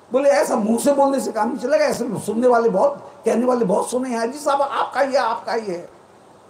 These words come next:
तो मुंह से कहने से काम नहीं चलेगा, व्यवहार में कुछ दिखाना पड़ेगा। बोले, "कैसे, क्या दिखाएं?"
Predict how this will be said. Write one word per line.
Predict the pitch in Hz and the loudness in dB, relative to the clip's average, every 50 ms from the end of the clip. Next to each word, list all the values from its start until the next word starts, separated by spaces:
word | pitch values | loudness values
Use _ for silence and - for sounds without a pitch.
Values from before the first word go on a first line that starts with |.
| - - - - - - - - - - - - - - - - - - - - - - | -20 -20 -20 -20 -20 -20 -20 -20 -20 -20 -20 -20 -20 -20 -20 -20 -20 -20 -20 -20 -10 -6
तो | 190 165 | -4 -4
मुंह | 147 175 208 - | -2 -2 -2 -2
से | - 254 277 | 0 -2 0
कहने | 269 254 226 - - | 2 2 2 2 0
से | 196 233 | -2 -2
काम | 240 220 196 208 226 | -2 -2 -4 -4 -4
नहीं | 240 202 | -6 -6
चलेगा, | - 220 233 269 277 262 175 135 135 123 117 | -6 -4 -2 -2 0 0 -2 -6 -8 -12 -10
व्यवहार | 113 165 180 175 160 143 160 196 302 | -4 -4 -2 -2 -2 -4 -2 -4 -4
में | 277 277 | -4 -6
कुछ | 214 - - 262 196 | -8 -8 -8 -8 -6
दिखाना | 165 170 - - 170 202 220 220 | -6 -6 -8 -8 -8 -8 -8 -6
पड़ेगा। | 220 208 208 226 208 165 139 - - - - - - - - - - - - - - - - _ _ - _ - _ _ - - - - - - - - - - - - - - - _ - - - - - _ _ - - - - | -4 -2 -2 -2 -4 -4 -8 -12 -12 -20 -20 -20 -20 -20 -20 -20 -20 -20 -20 -20 -20 -20 -20 _ _ -20 _ -20 _ _ -20 -20 -20 -20 -20 -20 -20 -20 -20 -20 -20 -20 -20 -20 -20 _ -20 -20 -20 -20 -20 _ _ -20 -20 -12 -6
बोले, | 160 190 202 | -4 -4 -4
"कैसे, | 196 233 247 233 202 - 262 254 - - - - - - - - - - - - - - | -2 0 0 0 0 -2 -6 -8 -8 -12 -20 -20 -20 -20 -20 -20 -20 -20 -20 -20 -18 -6
क्या | - 220 202 | -4 -2 0
दिखाएं?" | 247 240 - - 143 196 240 247 311 | 0 0 -2 -2 -2 -6 -6 -8 -8